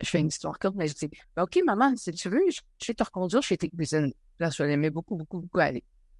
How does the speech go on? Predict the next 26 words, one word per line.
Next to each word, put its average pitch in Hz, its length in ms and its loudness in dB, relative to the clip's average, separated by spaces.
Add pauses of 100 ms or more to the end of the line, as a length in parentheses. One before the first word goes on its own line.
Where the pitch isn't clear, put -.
(840)
Dis-moi 208 300 2
quand, 233 200 4
appelle-la, 208 480 4
là, 208 140 2
puis 160 240 -8
tout - 80 -10
ça. » - 140 -4 (1040)
Moi, 156 260 0
dans 151 80 0
ma 143 180 0
tête, 175 240 2
là, 160 140 -4
tu - 80 -18
sais, 170 260 0 (340)
je - 100 -18 (240)
pense 160 140 2
que 143 40 -4
je - 40 -6
fais 143 80 2
une 139 80 2
bonne 135 160 0
affaire. - 240 -6 (1160)
Là, 226 300 4
je, 190 60 -2 (520)
je 165 60 -4
reviens, 156 360 -2